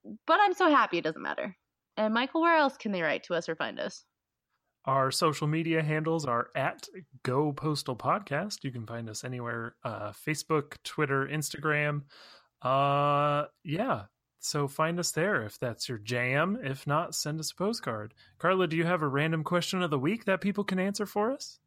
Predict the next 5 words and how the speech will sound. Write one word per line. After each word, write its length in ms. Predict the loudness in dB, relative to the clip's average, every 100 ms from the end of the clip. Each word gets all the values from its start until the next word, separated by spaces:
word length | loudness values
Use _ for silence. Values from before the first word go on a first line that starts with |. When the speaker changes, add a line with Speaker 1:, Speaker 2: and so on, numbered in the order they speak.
| -8 0
Speaker 1:
Um, 720 | 2 2 2 0 -2 -6 -8 _ _ -16 -16 _ _ _ _ _ _ _ -8
random 300 | -2 0 -2
question, 340 | -4 -10 -8 -8
random 220 | -8 -6
question. 560 | -10 -10 -10 -10 -10